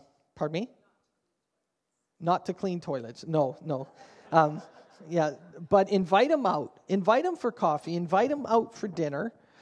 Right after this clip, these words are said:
and ask him, "Hey, you know, would you like to come over and, and get to know him?"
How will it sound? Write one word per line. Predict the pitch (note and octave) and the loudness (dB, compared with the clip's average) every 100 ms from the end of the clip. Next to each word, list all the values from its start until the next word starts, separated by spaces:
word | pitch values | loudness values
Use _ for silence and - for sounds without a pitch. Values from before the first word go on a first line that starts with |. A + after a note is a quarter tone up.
| - | -10
and | - F3+ | -2 0
ask | F3 A3+ - | 2 0 0
him, | A#3 G3+ | -4 -2
"Hey, | G3+ A2 - - - | -4 -6 -10 -20 -8
you | F3+ | -6
know, | G#3 | -4
would | G3 F#3+ | -6 -2
you | |
like | F#3+ G3+ | -2 -2
to | A3 | -8
come | - G#3 | -6 -2
over | D#3 D3+ E3+ | -2 -2 -6
and, | F3 D#3+ E3 | -4 -6 -6
and | E3 D#3+ | -8 -6
get | D#3+ F3 - | -6 -6 -8
to | G3 | -4
know | F#3 F3+ F3+ | -2 -2 -2
him?" | D3 | -8